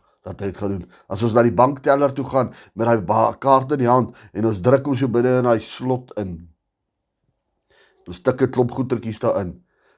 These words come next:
en dan sê die masjien vir ons iets te-, terug. Dan, maar die oomblik wanneer ons soontoe stap nog, dan verwag ons, as ons omdraai by daai masjien,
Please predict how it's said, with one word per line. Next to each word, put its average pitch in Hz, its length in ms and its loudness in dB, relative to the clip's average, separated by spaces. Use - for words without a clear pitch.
en 92 80 -8
dan 101 100 -2
sê 131 240 2
die 127 140 2
masjien 131 340 0
vir 131 100 -2
ons 117 140 0
iets 117 280 -8
te-, 123 280 -2
terug. 123 400 -4
Dan, 104 380 -10
maar 110 240 0
die 117 100 -4
oomblik 143 320 0
wanneer 123 300 2
ons 120 80 -8
soontoe 143 400 -4
stap - 560 -4
nog, - 460 -12
dan 98 120 -6
verwag 110 480 4
ons, 101 160 -2
as 95 160 -10
ons 98 160 -14
omdraai 135 360 0
by 113 100 -2
daai 117 180 4
masjien, 110 360 -6